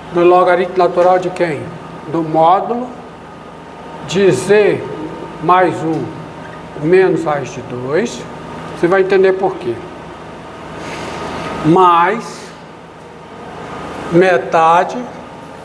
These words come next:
do logaritmo natural do módulo de z mais um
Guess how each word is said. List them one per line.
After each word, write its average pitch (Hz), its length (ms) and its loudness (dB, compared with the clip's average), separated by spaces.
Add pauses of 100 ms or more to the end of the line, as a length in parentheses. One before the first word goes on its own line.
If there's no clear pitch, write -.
(1300)
do 180 100 6
logaritmo 190 760 4
natural 180 800 2 (1600)
do 190 100 8
módulo 180 640 2 (640)
de 185 220 2
z 196 320 4
mais 175 420 4
um 143 240 -4